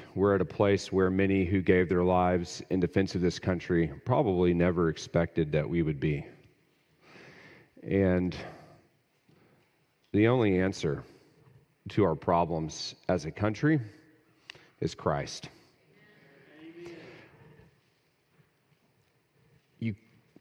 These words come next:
you can't legislate the heart, and the only way to combat evil, which is what we've seen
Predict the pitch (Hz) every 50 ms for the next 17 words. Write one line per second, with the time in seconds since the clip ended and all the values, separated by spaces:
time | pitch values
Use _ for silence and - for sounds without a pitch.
0 | _ _ _ - 110 104 92 - - - 135 139 131 - - - 92 104 104 104
1 | 101 90 101 101 - - - 92 95 95 98 95 - - - - - - 87 90
2 | 82 78 90 92 113 147 - - - - - - - - - - - - - _
3 | _ _ _ _ _ _ _ _ _ - - _ - - - - - - - _
4 | _ _ _ _ _ _ _ _ _ - 104 107 104 101 98 98 95 95 87 -
5 | - - - - _ _ _ _ _ _ _ _ _ _ _ - - - 95 107
6 | 104 104 104 110 117 117 107 101 98 90 98 98 98 98 98 98 98 95 - -
7 | - - - 101 95 92 92 90 85 78 - - - - - _ _ - - 98
8 | 90 85 73 - 87 87 90 90 90 - - - - - - _ _ _ _ _
9 | _ _ _ _ _ - - 107 107 113 101 117 160 175 190 185 - - - -
10 | _ _ _ _ _ _ _ - _ _ _ _ _ _ - - - 90 85 104
11 | 107 98 90 95 90 - - - - 107 101 101 101 101 101 92